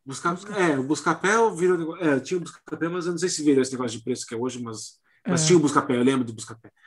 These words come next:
Speaker 1: Então, você procurava uma coisa no, no, no K D, aí você ia procurar a mesma coisa no outro buscador, não existia, porque não existia um índice, não existia uma,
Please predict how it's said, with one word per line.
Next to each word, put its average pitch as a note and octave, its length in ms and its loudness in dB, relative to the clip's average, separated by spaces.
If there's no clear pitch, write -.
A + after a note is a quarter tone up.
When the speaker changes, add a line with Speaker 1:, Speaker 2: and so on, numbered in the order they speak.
Speaker 1:
Então, D#3 300 4
você F3 220 0
procurava E3 400 0
uma D3 140 0
coisa B2+ 260 6
no, A2 880 -2
no, A2 1200 -8
no A#2+ 120 -12
K B2+ 140 0
D, F3 380 4
aí C#3 140 6
você F#3 120 4
ia F3+ 60 6
procurar E3+ 260 4
a E3 40 4
mesma G3+ 260 2
coisa D3+ 300 2
no C#3+ 180 0
outro C3+ 240 -2
buscador, C#3+ 340 2
não E3 60 2
existia, F3+ 580 -2
porque - 180 -4
não D3+ 80 -2
existia C#3+ 320 -2
um D#3+ 100 6
índice, C#3+ 340 0
não B2 80 -10
existia A2 300 -4
uma, D3 240 -4